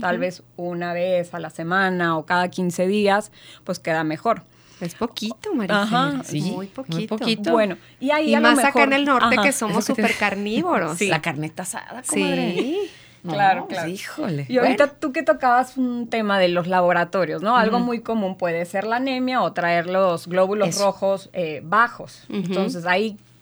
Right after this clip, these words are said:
Speaker 1: ¿cuál es el mejor alimento tal vez para tratar de contrarrestar esto? Sería comer hígado. Las vísceras son
Speaker 2: Mm.
Speaker 1: muy, muy altas en
Speaker 3: Sí.
Speaker 1: hierro. Entonces, pues, bueno, ahí también es tratar de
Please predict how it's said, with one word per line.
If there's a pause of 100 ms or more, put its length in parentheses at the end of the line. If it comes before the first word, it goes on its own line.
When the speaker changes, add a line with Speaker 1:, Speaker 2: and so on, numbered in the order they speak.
(220)
Speaker 1:
¿cuál
es
el
mejor
alimento
tal
vez
para
tratar
de
contrarrestar
esto? (320)
Sería
comer
hígado.
Las
vísceras
son
Speaker 2:
Mm.
Speaker 1:
muy,
muy
altas (320)
en
Speaker 3:
Sí.
Speaker 1:
hierro. (480)
Entonces,
pues,
bueno,
ahí
también
es
tratar
de